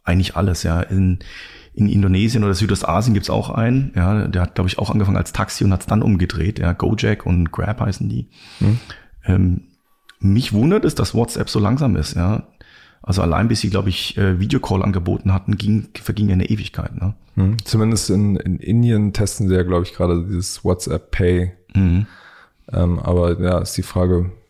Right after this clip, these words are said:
Speaker 2: wie schnell sich das jetzt auch in andere Märkte entwickelt.
Speaker 1: Also man muss auch sagen, ähm, klar, wenn ich nur in einem Markt bin mit einem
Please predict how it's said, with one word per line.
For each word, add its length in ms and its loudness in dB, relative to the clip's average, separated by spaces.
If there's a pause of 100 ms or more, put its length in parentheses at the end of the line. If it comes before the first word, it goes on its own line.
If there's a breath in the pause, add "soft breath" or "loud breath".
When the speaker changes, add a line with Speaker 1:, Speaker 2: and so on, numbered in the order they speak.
Speaker 2:
wie 100 0
schnell 340 2
sich 140 -4
das 220 -6
jetzt 140 -6
auch 120 -2
in 80 2
andere 580 0
Märkte 320 -2
entwickelt. 540 -6 (160 loud breath)
Speaker 1:
Also 260 2
man 140 2
muss 160 0
auch 100 0
sagen, 400 0
ähm, 380 0 (240)
klar, 240 0
wenn 100 2
ich 100 -2
nur 100 0
in 80 -2
einem 240 0
Markt 300 -2
bin 180 2
mit 200 -2
einem 600 -2